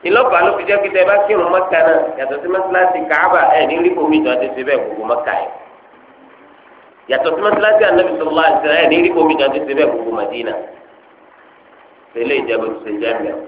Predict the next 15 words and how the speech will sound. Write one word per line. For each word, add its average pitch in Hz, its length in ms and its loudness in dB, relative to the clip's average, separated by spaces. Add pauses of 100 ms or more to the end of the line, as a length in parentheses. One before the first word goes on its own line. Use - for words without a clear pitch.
(160)
Iná 240 160 2
ìlọ́pàá 214 340 4
ló 180 100 2
fi 156 100 -4
jẹ́ 190 160 -2
pé 196 100 -4
ní 202 100 -2
Mẹ́kà 226 300 0
àti 147 180 4
Mẹ́dínà 147 420 0
náà, 117 140 0 (680)
tó - 120 -8
bá 185 120 2
di 190 140 6
Ramadan, 147 520 2